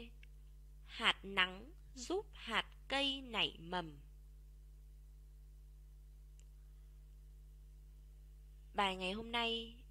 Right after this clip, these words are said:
đến đây là hết rồi. Các em hãy viết vào vở ô ly theo mẫu sau. Hai dòng vần ui, hai dòng vần ươi, hai dòng từ ngọn núi,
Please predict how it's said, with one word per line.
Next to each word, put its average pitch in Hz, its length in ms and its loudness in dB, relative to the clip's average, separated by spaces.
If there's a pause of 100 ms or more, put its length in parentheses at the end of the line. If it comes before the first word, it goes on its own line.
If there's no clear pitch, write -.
(100)
đến 240 220 2
đây 285 200 6
là 233 140 6
hết 277 240 2
rồi. 233 420 4 (1800)
Các 294 200 8
em 214 420 10
hãy 226 220 6
viết 339 260 6
vào 226 180 6
vở 190 300 6
ô 262 140 6
ly 254 460 4 (760)
theo 233 320 4
mẫu 240 220 2
sau. 254 460 6 (2250)
Hai 254 340 6
dòng 202 280 2
vần 190 280 2
ui, 269 360 4 (440)
hai 226 320 4
dòng 208 240 4
vần 190 220 2 (100)
ươi, 277 340 4 (500)
hai 233 340 6
dòng 202 280 4
từ 202 200 2
ngọn 208 360 2
núi, 226 320 2